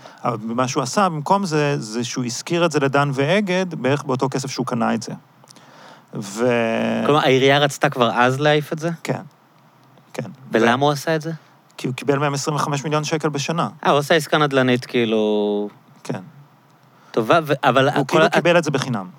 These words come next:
Speaker 2: הטענה,
Speaker 1: בסופו של
Speaker 2: אבל
Speaker 1: דבר.
Speaker 2: שהוא כאילו שומר את זה כמפגע סביבתי, כדי שהוא בעצם יקבל שם היתרי בנייה, כדי שיפנו את זה, והוא יוכל, אה, לבנות שם איזה שכונה או איזשהו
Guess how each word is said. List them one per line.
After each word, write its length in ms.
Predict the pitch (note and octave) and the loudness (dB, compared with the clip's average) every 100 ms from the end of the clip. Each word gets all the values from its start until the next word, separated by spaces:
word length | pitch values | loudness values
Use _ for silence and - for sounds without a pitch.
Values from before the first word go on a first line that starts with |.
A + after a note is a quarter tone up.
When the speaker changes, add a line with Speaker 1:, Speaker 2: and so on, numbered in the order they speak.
| - - - | -20 -20 -6
Speaker 2:
הטענה, 260 | C#3+ A2 D3 | -2 2 4
Speaker 1:
בסופו 120 | C#3 | 4
של 60 | D3+ | 6
Speaker 2:
אבל 120 | E3+ | 6
Speaker 1:
דבר. 100 | D#3+ | 4
Speaker 2:
שהוא 320 | D3 D3 D#3 | 2 4 4
כאילו 300 | D3 D#3 C#3+ | 2 2 2
שומר 360 | C3+ C#3+ C3 C3+ | 2 2 4 4
את 60 | C3+ | 2
זה 100 | B2+ | 0
כמפגע 1000 | B2 A2+ - - A#2+ B2 B2 B2 A#2+ A#2 | 0 -2 -4 -4 2 4 6 6 6 4
סביבתי, 920 | A2 - A#2+ A2 A2 B2+ B2 A#2+ A#2+ A2+ - - - _ _ - | 0 0 2 2 2 2 4 4 2 0 -6 -20 -20 _ _ -4
כדי 480 | C3 A#2+ B2+ B2+ | 0 2 4 4
שהוא 200 | C#3+ C3 | 4 2
בעצם 220 | A#2+ A2+ A#2+ | 2 2 0
יקבל 280 | A#2+ A#2 | 2 2
שם 160 | A2+ A#2+ | 2 0
היתרי 300 | A2 A2+ A2+ | 0 2 2
בנייה, 300 | A2+ A2 A2+ | 2 2 2
כדי 200 | A#2 A2 | 2 0
שיפנו 500 | A2+ A2+ A2+ A2 A2+ | 0 -4 -2 2 2
את 100 | A2 | 2
זה, 200 | A2 A2 G#2 | 2 2 4
והוא 160 | G#2+ | 2
יוכל, 400 | G#2 - A2 G#2+ | 2 2 2 2
אה, 200 | G#2+ G#2 | 2 2
לבנות 340 | G2+ F#2+ G#2+ G2+ | 0 -2 -2 0
שם 160 | A2+ | 0
איזה 120 | G#2 G2+ | -2 -4
שכונה 640 | - - G#2+ G#2 G#2+ G#2 | -4 -4 0 2 2 2
או 100 | G2+ | 0
איזשהו 560 | G2 F#2+ - G2 G2 | -2 -6 -4 -2 -2